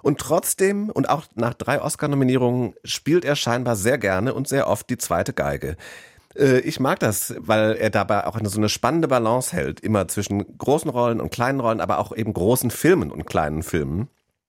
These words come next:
Die Bandbreite reicht ja wirklich von, von Filmen wie Weiße Jungs bringen's nicht oder Natural Born Killers in den neunziger Jahren. Da stand er wirklich im Fokus bis hin zu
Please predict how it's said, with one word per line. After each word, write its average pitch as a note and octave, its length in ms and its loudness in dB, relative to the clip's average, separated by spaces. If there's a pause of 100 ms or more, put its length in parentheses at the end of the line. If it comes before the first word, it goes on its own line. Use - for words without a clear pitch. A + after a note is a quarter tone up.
(340)
Die D#2+ 100 -6
Bandbreite G2+ 520 0
reicht G2 260 0
ja F2 100 2
wirklich G#2+ 240 -2
von, F#2 280 0 (420)
von F#2+ 140 0
Filmen G2+ 280 4
wie E2+ 240 2
Weiße F#2 360 0
Jungs F2+ 240 0
bringen's C3 400 2
nicht B2 200 2
oder E2+ 140 0
Natural F#2+ 340 0
Born E2+ 280 0
Killers B2 340 0
in F2 60 -2
den F2 100 0
neunziger F2 380 0
Jahren. A2 320 0
Da F2+ 100 0
stand G2 240 -2
er F2 100 0
wirklich F2+ 280 -6
im C#2 100 -6
Fokus D3 460 0
bis G2+ 160 -2
hin A2+ 120 2
zu G#2+ 300 2